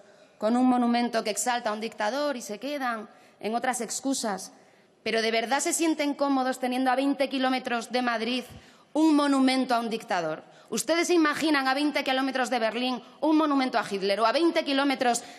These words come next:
de Roma un monumento a, a Mussolini? Yo no quiero eso para mi país, porque quiero ser un país avanzado democráticamente, quiero acabar con esa anomalía y, como yo, el presidente del Gobierno y la sociedad española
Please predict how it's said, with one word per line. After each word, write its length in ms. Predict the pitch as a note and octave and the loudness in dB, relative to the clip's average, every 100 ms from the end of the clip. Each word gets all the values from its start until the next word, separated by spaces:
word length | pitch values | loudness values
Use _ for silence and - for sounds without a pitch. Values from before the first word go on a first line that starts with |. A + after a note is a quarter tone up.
| - | -8
de 140 | G#3+ | 0
Roma 480 | A#3 C#4+ C#4 B3 A3+ | 2 4 4 2 0
un 160 | C4 D#4 | 0 4
monumento 440 | D4+ D4 C#4+ C4 | 4 4 2 2
a, 480 | B3 B3 A#3 G#3+ G#3+ | 2 0 0 0 0
a 20 | |
Mussolini? 640 | G3+ A3+ A3+ G3 F3+ F#3 - - - - _ _ _ - | 0 -2 0 0 0 -2 -6 -20 -20 -20 _ _ _ -16
Yo 260 | G3 C4 D4 | -2 0 2
no 200 | C#4+ C#4+ | 0 2
quiero 260 | D4 C4 | 2 4
eso 320 | C4+ C#4 E4 D#4+ | 2 2 0 2
para 260 | C4+ A#3 | 0 0
mi 100 | A3 | -2
país, 460 | G3+ F3 G#3 A3 - | 0 0 0 -2 -2
porque 320 | G#3 G3+ A3+ | 0 0 -2
quiero 340 | G#3+ C4+ C#4+ C#4 | 0 0 2 0
ser 300 | - C#4+ C#4 | 0 0 2
un 100 | C4+ | 2
país 380 | A#3+ B3 C4+ C#4 | 2 0 -2 -2
avanzado 460 | A#3+ A#3+ A#3 C4+ | 0 0 0 2
democráticamente, 1000 | C4+ B3 A3+ C4+ C#4 D4 A3+ A#3+ A#3+ G#3+ | 2 0 0 0 0 -2 0 0 0 -2
quiero 220 | B3 C#4+ | 0 0
acabar 400 | C#4 B3 B3+ C4 | 2 2 0 0
con 160 | C4+ A#3+ | -2 -2
esa 180 | C4 C4+ | -2 -2
anomalía 400 | B3 A3 A#3 A3 | 0 0 0 0
y, 60 | |
como 240 | G#3+ G#3 A3+ | 0 -2 2
yo, 260 | C#4+ F4 - | 0 0 -2
el 160 | A#3+ | -2
presidente 420 | A3+ G#3 A#3+ A#3+ A#3 | -2 -4 -2 -2 0
del 140 | A3 | 2
Gobierno 440 | G3+ G#3 G3 F#3 - - - | 0 0 0 -2 -4 -16 -2
y 100 | C4 | 2
la 100 | B3 | 4
sociedad 420 | C4 A#3+ C4+ C#4 | 2 2 2 2
española 560 | C#4+ C#4 C4 C4 C4+ | -2 0 2 4 2